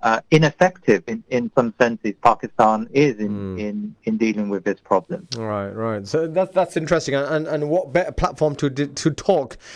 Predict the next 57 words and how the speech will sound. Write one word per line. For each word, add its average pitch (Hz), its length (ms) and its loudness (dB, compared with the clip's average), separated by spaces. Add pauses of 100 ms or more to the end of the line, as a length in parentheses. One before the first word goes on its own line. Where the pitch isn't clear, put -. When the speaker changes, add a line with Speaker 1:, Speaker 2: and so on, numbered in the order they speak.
(220)
Speaker 2:
than 143 160 4
the 139 80 0
United 135 320 -2
Nations? 143 360 -2
Because 123 220 0
I 135 100 0
think 160 160 -4
that's 151 200 -2
what 147 100 0
the 143 60 0
United 143 320 -2
Nations 143 360 -2
platform 139 480 -2
is 135 120 -2
all 139 120 0
about, 139 240 -2
just 123 160 -10
talking 143 400 0
and, 127 80 -4
and 135 320 -6
not 131 260 -2
real 160 380 0
action 147 360 -6
in 135 80 -4
terms 147 160 -4
of 151 100 -2
solving 151 380 0
any, 165 280 -2 (440)
any 170 240 2
of 131 80 -2
this 123 200 -2
crisis. 120 560 -2
So, 135 320 0
I 156 80 -2
mean, 143 200 -2
he's, 139 180 -2
he's 151 180 0
taken 156 280 0
a, 139 120 -4 (340)
he's, 160 380 0
he's 175 140 2
taken 175 220 0
the 151 80 0
best 156 240 -4
platform 160 360 0
available 143 440 0
to 131 120 -6
him 127 120 -6
to 131 180 -2
really 143 320 0
address 131 360 -4
the 135 160 -4
issue 127 300 -4
of 120 180 -4
Kashmir 127 400 -4
from 123 160 -6
a, 117 140 -6